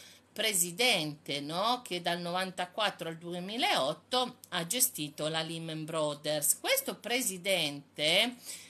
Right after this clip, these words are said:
che abbiamo detto che è Richard, eh, Severin Fuld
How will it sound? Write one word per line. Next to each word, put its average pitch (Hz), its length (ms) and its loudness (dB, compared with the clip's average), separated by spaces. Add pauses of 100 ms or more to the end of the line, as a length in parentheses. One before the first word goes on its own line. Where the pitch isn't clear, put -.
(260)
che 190 120 0
abbiamo 220 360 -2
detto 226 460 -2
che 175 300 0
è 170 80 0
Richard, 202 720 0
eh, 160 1080 -2
Severin 208 640 0
Fuld 180 1000 -2